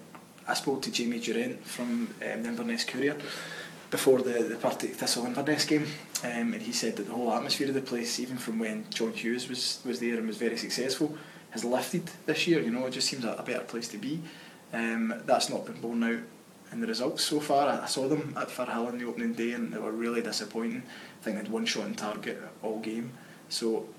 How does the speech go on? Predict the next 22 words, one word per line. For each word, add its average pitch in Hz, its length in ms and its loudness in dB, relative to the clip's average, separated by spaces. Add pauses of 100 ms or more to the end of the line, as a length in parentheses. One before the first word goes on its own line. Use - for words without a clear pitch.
(120)
I'm 135 240 2
a - 20 0
wee 127 160 2
bit 120 160 2
worried. 139 300 4
I 127 40 2
think 123 280 0
long 139 220 8
term, 143 260 4
I - 20 -4
think - 480 -6 (680)
they'll 123 120 -4
be 120 140 0
okay. 135 360 4
I 131 40 6
don't 135 180 2
think 123 260 -2
they'll 117 100 0
be 113 160 -2
in 113 100 -2
relegation 117 500 2
trouble. 156 380 4